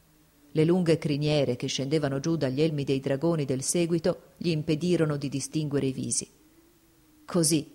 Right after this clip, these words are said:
per quei maledetti bicchierini d'acquavite, non ho potuto veder l'imperatore su un campo di battaglia."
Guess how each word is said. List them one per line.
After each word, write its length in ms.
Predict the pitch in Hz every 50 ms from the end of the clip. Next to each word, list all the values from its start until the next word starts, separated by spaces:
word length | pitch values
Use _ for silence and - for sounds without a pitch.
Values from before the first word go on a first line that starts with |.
| - - _
per 180 | - 165 156 -
quei 160 | - 175 175
maledetti 480 | 170 165 160 160 151 202 196 196 196
bicchierini 540 | 165 160 170 - - 185 196 233 226 208 196
d'acquavite, 840 | 190 185 180 - 208 202 233 269 247 - - 214 208 - - - - -
non 180 | 190 208 220
ho 100 | 254 269
potuto 380 | - - 233 - 294 269 - 233
veder 320 | 202 214 214 277 277 240
l'imperatore 640 | 233 226 220 214 233 233 220 214 - 302 277 254 233
su 160 | 220 - 226
un 80 | 214 202
campo 320 | - 247 254 254 240 247
di 140 | 226 202 220
battaglia." 540 | 190 202 202 202 - - - - - - -